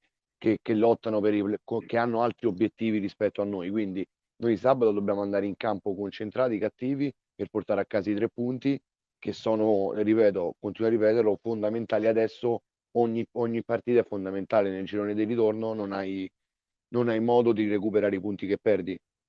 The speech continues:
quindi quello che perdi hai perso. Quindi adesso noi dobbiamo cercare di fare, ah, e come hai detto prima, abbiamo fatto tre vittorie consecutive,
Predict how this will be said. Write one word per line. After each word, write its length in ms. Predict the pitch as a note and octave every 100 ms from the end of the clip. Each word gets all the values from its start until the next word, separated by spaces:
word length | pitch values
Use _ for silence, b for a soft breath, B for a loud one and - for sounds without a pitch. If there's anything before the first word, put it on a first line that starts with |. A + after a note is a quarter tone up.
| _ G#2
quindi 220 | G2+ G2
quello 200 | A#2 A2
che 140 | A2
perdi 400 | - C3 A2+ G#2+
hai 80 | G2
perso. 460 | G#2 F#2+ - F#2+ - _ _ _ -
Quindi 240 | G#2+ G#2
adesso 340 | G#2+ B2 -
noi 160 | A2 A2
dobbiamo 540 | G#2+ G2 G2+ F#2+ F#2
cercare 440 | F#2 G#2 - A2 G2+
di 80 | F#2+
fare, 680 | G2+ F#2+ F#2+ F#2+ G2 F2+ F2+
ah, 160 | -
e 80 | F2+ -
come 200 | G#2+ G#2+
hai 40 |
detto 260 | G#2+ - G2
prima, 340 | G2+ F#2+ F#2 -
abbiamo 260 | G#2 G#2 G2+
fatto 240 | G#2+ G#2
tre 180 | G#2+ G#2
vittorie 380 | A2 - G#2+ G#2+
consecutive, 720 | G#2 - A2+ A2+ A2 A2